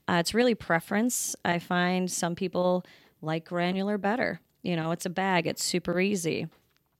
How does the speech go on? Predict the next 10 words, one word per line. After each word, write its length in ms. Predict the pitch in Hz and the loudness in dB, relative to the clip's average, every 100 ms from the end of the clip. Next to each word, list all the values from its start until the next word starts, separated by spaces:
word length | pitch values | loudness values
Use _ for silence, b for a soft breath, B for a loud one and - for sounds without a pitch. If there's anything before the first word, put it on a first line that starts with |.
| - | -12
They 140 | 175 175 | -2 0
don't 140 | 180 | 2
wanna 180 | 165 170 | 0 0
bleach 360 | 165 180 185 | 2 2 2
their 140 | - 190 | 0 0
clothes 400 | - 240 214 165 | 2 2 2 2
because 260 | 165 170 156 | 0 0 -2
if 100 | 151 | -2
you 80 | |
accidentally, 800 | 151 156 - 160 180 185 175 175 | 0 -2 -4 0 0 0 -4 -6